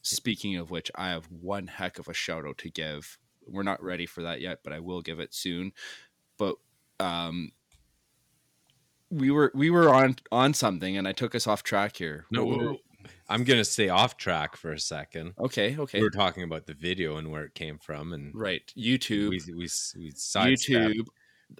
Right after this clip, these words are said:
Speaker 1: I was doing my homework, and I
Speaker 2: <laughs>
Speaker 1: looked into, um, Mark,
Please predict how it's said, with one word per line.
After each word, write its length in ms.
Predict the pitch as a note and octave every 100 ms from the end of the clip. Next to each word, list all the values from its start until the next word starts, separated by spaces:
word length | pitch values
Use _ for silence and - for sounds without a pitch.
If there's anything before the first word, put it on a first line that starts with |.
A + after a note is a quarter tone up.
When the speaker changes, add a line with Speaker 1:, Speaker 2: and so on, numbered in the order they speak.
| -
Speaker 1:
I 540 | A2+ G#2 G#2 G#2 G#2+ - _ _ _ -
was 260 | F2 G#2+
doing 200 | A2+ A2+
my 80 | B2
homework, 560 | A#2 A2+ A2 A2 A2 A2 - C#3+
and 220 | G2+ F#2
I 300 | F2+ F2+ F#2 -
Speaker 2:
<laughs> 80 | -
Speaker 1:
looked 340 | G2+ A2 A#2+
into, 1120 | - A2+ G#2+ A2 - A2+ G#2 G#2 G2+ F#2+ G2 G2 F#2+
um, 600 | F#2+ F2+ F2+ F2+ F2 - _ _
Mark, 640 | F#2 A2 A#2+ G2 C3+ -